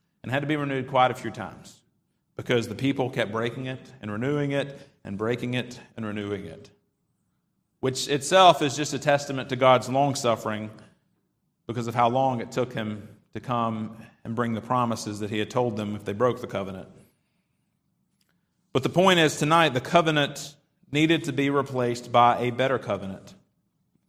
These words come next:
And like Paul said here that we just read, Second Corinthians, we are ministers of a better covenant. Our glory is more, because the glory that Moses had was a glory that was immediately fading away,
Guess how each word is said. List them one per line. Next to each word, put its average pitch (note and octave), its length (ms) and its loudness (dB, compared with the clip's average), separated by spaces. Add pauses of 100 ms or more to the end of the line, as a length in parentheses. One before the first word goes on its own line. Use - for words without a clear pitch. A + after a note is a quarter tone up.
(720)
And C#3+ 100 4
like E3+ 220 8
Paul A#3 260 10
said F#3+ 280 6
here G3+ 300 4 (300)
that D3+ 120 0
we D3+ 60 4
just F3+ 220 0
read, E3 360 4 (240)
Second F#3 340 2
Corinthians, C#3 800 -2
we D#3+ 160 2
are D#3 220 6
ministers D3 600 -2
of C3+ 160 0
a C3 120 2
better C3+ 280 0
covenant. G2+ 640 -6 (1400)
Our C#3 100 8
glory D#3+ 340 8
is C3+ 100 0
more, D3+ 360 2 (560)
because C3+ 260 0
the C#3 60 0
glory F#3 580 6 (200)
that C#3 140 2
Moses G3 500 4
had D3 440 8
was C#3+ 160 4
a C#3+ 60 2
glory E3+ 440 6
that C#3+ 160 6
was C3+ 140 0
immediately D3+ 600 2
fading D3 440 0
away, B2+ 440 -2